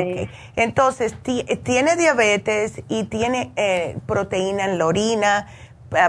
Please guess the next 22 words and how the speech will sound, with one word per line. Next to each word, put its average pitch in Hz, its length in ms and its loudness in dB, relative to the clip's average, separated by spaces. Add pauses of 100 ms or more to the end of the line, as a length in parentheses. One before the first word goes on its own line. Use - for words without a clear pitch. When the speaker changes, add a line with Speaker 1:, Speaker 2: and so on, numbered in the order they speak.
(140)
Speaker 2:
próstata 208 640 2
inflamada, 208 1120 4
oh 165 160 0
my 170 320 -2
goodness. 175 680 -2 (840)
Eh, 226 220 4
Speaker 1:
Sí, 359 220 -4 (100)
Speaker 2:
una 302 380 4
Speaker 1:
varias - 180 -14
cosas, 208 340 0 (100)
sí, 220 160 4
Speaker 2:
Sí. 185 80 0 (140)
Speaker 1:
estreñimiento 196 1200 2
de 185 120 2
pilón. 190 480 -4 (260)
Speaker 2:
Ay, 190 260 -2 (100)
Dios - 320 -6
mío. 139 260 -8 (760)
Eh, 233 200 2
una 392 320 2
preguntita, 226 760 0
Lucía. 180 680 0